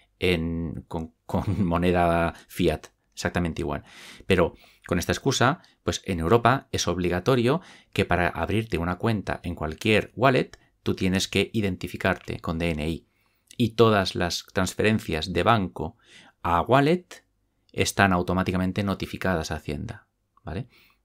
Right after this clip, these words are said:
¿Esto qué es lo que quiere decir? Que es más fácil identificarte con uno de estos números de teléfono privados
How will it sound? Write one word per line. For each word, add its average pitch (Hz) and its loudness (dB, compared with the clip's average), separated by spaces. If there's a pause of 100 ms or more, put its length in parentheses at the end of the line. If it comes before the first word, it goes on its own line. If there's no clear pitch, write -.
(140)
¿Esto 113 2
qué 110 4
es 107 2
lo 107 4
que 98 4
quiere 98 4
decir? 117 0 (520)
Que 92 6
es 127 4
más 98 4
fácil 101 4
identificarte 87 2 (360)
con 92 2
uno 98 4
de 95 4
estos 92 0
números 95 2
de 90 2
teléfono 85 -2 (280)
privados 87 0